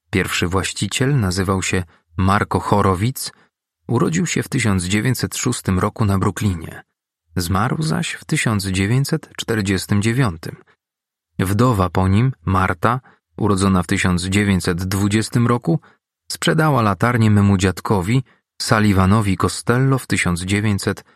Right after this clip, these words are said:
pięćdziesiątym czwartym. Obliczyłem w myślach.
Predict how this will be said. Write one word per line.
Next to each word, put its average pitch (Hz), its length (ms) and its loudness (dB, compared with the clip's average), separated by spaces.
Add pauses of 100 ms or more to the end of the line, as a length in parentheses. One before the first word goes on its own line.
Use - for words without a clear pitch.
(120)
pięćdziesiątym 92 640 0
czwartym. - 540 -8 (1200)
Obliczyłem 98 720 -2
w 87 100 -4
myślach. - 720 -6